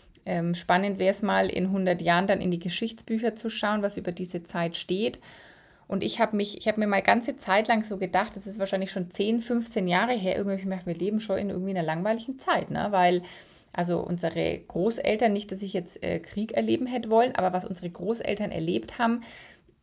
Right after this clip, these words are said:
äh, durch Weltkrieg, durch dann wieder Aufbau, was unsere Eltern dadurch auch erlebt haben, ja. Und wir sind so die Kinder, die so in den achtziger, neunzigern ihre Kindheit hatten. Wir hatten erstmal so, ja, da, äh, nur eitel Sonnenschein letztendlich, ja. Da ist eigentlich nix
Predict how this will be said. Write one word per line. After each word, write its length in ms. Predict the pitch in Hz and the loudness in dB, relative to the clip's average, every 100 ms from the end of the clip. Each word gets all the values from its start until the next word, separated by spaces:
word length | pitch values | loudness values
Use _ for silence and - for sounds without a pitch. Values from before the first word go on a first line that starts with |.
| - | -8
äh, 100 | 175 | -6
durch 380 | 170 175 175 202 | -4 -4 -4 -2
Weltkrieg, 560 | 190 214 - 226 214 | 0 0 -6 -6 -4
durch 160 | 185 180 | -4 -2
dann 160 | 180 175 | -2 0
wieder 200 | 180 - | 0 2
Aufbau, 400 | 208 220 233 202 | 2 2 2 4
was 140 | 190 | 2
unsere 300 | 175 - - | -4 -8 -4
Eltern 340 | - 226 247 | -2 0 2
dadurch 400 | 220 208 202 196 | 2 2 -2 -2
auch 160 | - 196 | -2 0
erlebt 480 | 202 196 220 226 - | -2 0 -2 -4 -6
haben, 320 | 208 214 220 | -2 0 0
ja. 260 | 180 185 220 - - - | 0 -2 -4 -10 -18 -12
Und 240 | - 196 175 | -4 0 2
wir 180 | 208 | 2
sind 340 | 262 - 240 233 | 4 4 2 2
so 140 | 247 | 0
die 180 | 233 185 | -2 -4
Kinder, 340 | - 214 226 | 0 2 4
die 120 | 226 202 | 2 0
so 100 | 196 | -2
in 60 | |
den 160 | 185 - | 0 0
achtziger, 460 | 190 - - 226 | -2 -2 0 2
neunzigern 720 | 185 202 - - 226 208 202 - | 4 2 0 -2 2 2 2 -2
ihre 220 | 185 180 | -2 -2
Kindheit 540 | - 220 226 233 226 | 0 -2 2 2 2
hatten. 300 | 233 233 254 | 2 2 0
Wir 160 | 220 196 | 0 2
hatten 200 | - 214 | 0 0
erstmal 380 | - - 208 208 | 0 0 -2 -2
so, 380 | 220 202 208 | 2 2 2
ja, 220 | 202 190 196 | 4 4 6
da, 120 | 104 - - - | 4 2 -8 -8
äh, 240 | - - - - - - | -4 -2 -4 -6 -12 0
nur 240 | - 220 | 6 8
eitel 180 | - 202 | 8 4
Sonnenschein 600 | - 359 330 180 - 156 | 4 4 6 4 0 -2
letztendlich, 640 | 147 - - 160 151 147 | -4 -4 -2 -4 -6 -8
ja. 140 | 165 175 | -2 4
Da 100 | - | 4
ist 120 | 175 | 4
eigentlich 340 | - 170 226 | 2 0 -2
nix 380 | 214 - - - | -2 -2 -2 -6